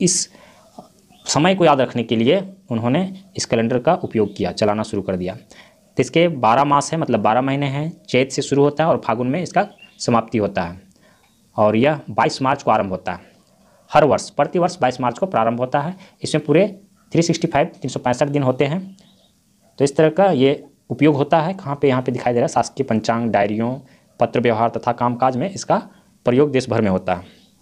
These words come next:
इसके अलावा राष्ट्रीय चीज़ों में यहाँ पे दिखाया गया है आम है, राष्ट्रीय फल और राष्ट्रीय वृक्ष पेड़ बरगद है। हमारे राष्ट्रीय खेल हॉकी है,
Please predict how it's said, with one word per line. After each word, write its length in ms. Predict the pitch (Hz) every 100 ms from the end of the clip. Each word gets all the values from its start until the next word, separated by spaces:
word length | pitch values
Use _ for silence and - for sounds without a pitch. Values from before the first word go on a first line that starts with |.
| _ _ _ -
इसके 200 | 127 -
अलावा 240 | 160 160 165
राष्ट्रीय 360 | 147 - 151 156
चीज़ों 260 | 143 147
में 100 | 151
यहाँ 140 | 139 135
पे 100 | 139
दिखाया 300 | 127 127 127
गया 160 | 127
है 200 | 123 190 - -
आम 240 | 113 127 127
है, 200 | 143 - - _ _ -
राष्ट्रीय 420 | 120 113 - 131 135
फल 300 | 139 143 170 - _ _
और 180 | - 110
राष्ट्रीय 440 | 113 - - 127 120
वृक्ष 340 | 127 127 -
पेड़ 300 | - 120 101 98 - _ _ -
बरगद 320 | 113 123 139
है। 180 | 147 - -
हमारे 240 | 110 113
राष्ट्रीय 380 | 117 113 - 135
खेल 220 | 135 131
हॉकी 320 | 117 110 - 139
है, 180 | 156